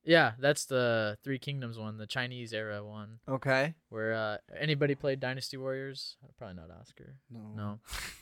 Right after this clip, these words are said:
Speaker 1: Okay. Well,
Speaker 3: Damn,
Speaker 1: I'm the only
Speaker 3: why?
Speaker 1: one.
Speaker 2: Sam,
Speaker 3: why do you
Speaker 2: I
Speaker 3: ass-,
Speaker 2: bet,
Speaker 3: why do you
Speaker 2: has.
Speaker 3: assume I didn't?
Speaker 1: 'Cause you like Pokemon.
Speaker 3: Damn. You're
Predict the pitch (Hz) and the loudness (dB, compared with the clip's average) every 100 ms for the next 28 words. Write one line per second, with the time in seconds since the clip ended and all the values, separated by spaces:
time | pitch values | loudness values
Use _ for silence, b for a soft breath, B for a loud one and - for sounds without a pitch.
0 | - 98 80 - 95 98 127 135 117 117 | -18 -14 -14 -14 -6 2 4 4 4 6
1 | 143 131 247 269 262 202 185 165 170 143 | 8 10 12 12 12 12 12 12 10 10
2 | 147 147 160 175 160 170 156 151 151 113 | 10 12 12 10 8 6 8 6 6 2
3 | 104 107 _ _ - 131 139 123 127 117 | -2 -10 _ _ -8 -2 0 0 -4 -8
4 | 104 82 110 _ _ _ _ _ - 104 | -12 -14 -18 _ _ _ _ _ -16 -10
5 | 101 98 107 _ _ _ _ _ _ - | -8 -10 -16 _ _ _ _ _ _ -6
6 | 139 120 113 | -4 -4 -6